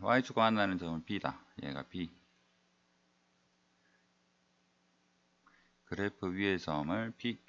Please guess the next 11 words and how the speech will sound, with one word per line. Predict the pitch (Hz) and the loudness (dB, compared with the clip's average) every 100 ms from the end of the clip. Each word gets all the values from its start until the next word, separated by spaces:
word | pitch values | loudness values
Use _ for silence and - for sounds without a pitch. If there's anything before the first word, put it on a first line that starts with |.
| _ _ | _ _
P는 | - 135 - | -6 -4 -4
뭐, | - - - 80 | -6 -10 -10 -8
여기 | 78 73 | -6 -6
이 | |
정도? | 71 76 87 107 - _ _ _ _ _ _ _ _ _ _ _ _ _ _ _ _ _ _ _ _ _ _ _ _ _ _ _ _ _ _ _ _ _ _ _ _ _ _ _ _ _ _ _ - | -6 -6 -6 -8 -12 _ _ _ _ _ _ _ _ _ _ _ _ _ _ _ _ _ _ _ _ _ _ _ _ _ _ _ _ _ _ _ _ _ _ _ _ _ _ _ _ _ _ _ -8
아, | - - | -4 2
A는 | - 110 87 | 4 6 4
여기네요. | 76 78 73 67 - - | 0 -4 -6 -6 -8 -12
이 | - | -14
콤마 | - 78 71 | -8 -4 -4
영. | 67 | -6